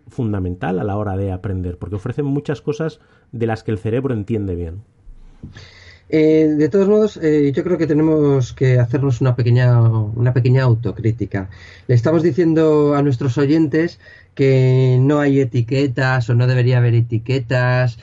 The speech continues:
Speaker 2: que todo norma se puede aplicar a una artesanía, y ahora estamos diciendo que, mm, el cerebro funciona de una forma determinada para aprender. Eh, mm, yo creo que a lo mejor es más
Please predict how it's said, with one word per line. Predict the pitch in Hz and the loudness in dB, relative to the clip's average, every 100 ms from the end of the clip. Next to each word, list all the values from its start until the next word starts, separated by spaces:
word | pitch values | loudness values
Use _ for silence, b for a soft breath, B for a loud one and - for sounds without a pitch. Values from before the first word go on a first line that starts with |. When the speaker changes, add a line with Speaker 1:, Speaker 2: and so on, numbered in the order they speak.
| B - | B -6
Speaker 2:
que | 131 127 117 117 120 120 117 | -2 0 2 2 2 0 0
todo | 135 139 143 139 131 131 131 131 131 | 0 0 0 2 2 2 0 0 0
norma | 131 147 135 135 | 2 2 2 0
se | 123 120 | -2 -2
puede | 127 | 0
aplicar | 123 117 120 127 | 0 0 0 0
a | 123 | 2
una | 120 120 | 2 2
artesanía, | 117 120 120 120 135 156 143 139 | 0 -2 -2 0 2 2 0 0
y | |
ahora | 139 | -2
estamos | 135 160 151 | 0 0 0
diciendo | 143 165 151 156 B B B B - | 0 0 0 0 B B B B -2
que, | 143 135 135 | 2 2 2
mm, | 135 131 131 - | 2 2 0 -2
el | 139 131 127 | 0 2 2
cerebro | 120 143 156 - | 0 0 0 0
funciona | 127 120 143 139 | -2 0 0 0
de | 135 | 0
una | 127 | 0
forma | 135 135 143 135 127 | 0 0 2 2 2
determinada | 120 120 113 120 127 131 135 135 139 - - | 0 0 0 2 2 2 2 0 -2 -8 -4
para | 110 107 | -2 0
aprender. | 110 123 214 - b b b b b - | 2 2 2 -2 b b b b b -4
Eh, | 143 135 135 127 127 127 - - | 2 4 4 4 2 0 -4 -12
mm, | 151 147 143 135 131 113 - - - _ _ _ _ - - | -2 2 4 2 0 -4 -10 -20 -20 _ _ _ _ -20 -8
yo | 143 190 | -2 0
creo | 220 | 0
que | 202 | 0
a | |
lo | 185 | 0
mejor | 190 | 0
es | 202 | -2
más | 180 156 | -2 -4